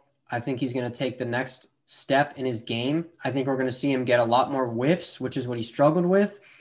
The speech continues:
And I think he's gonna be, have the type of season that solidifies him as the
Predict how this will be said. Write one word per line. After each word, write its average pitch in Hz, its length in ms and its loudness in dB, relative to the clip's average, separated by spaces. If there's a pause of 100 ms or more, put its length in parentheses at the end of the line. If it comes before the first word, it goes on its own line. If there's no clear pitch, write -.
(180)
And 139 100 2
I 139 80 4
think 143 240 0
he's 147 160 6
gonna 143 200 0
be, 131 420 0 (200)
have 147 240 4
the 139 80 -2
type 156 240 2
of 151 80 -2
season 165 540 6 (380)
that 131 440 2 (360)
solidifies 135 800 2
him 123 160 0
as 120 260 0
the 120 380 -2